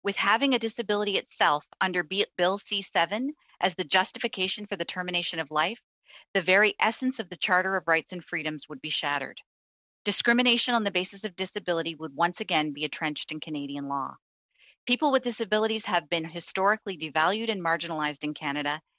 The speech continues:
and that remains to be sufficiently remedied.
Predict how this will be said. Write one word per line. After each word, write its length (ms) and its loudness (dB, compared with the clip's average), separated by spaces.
and 160 2
that 220 6
remains 640 -2
to 100 -4
be 400 -6
sufficiently 540 -2
remedied. 420 -4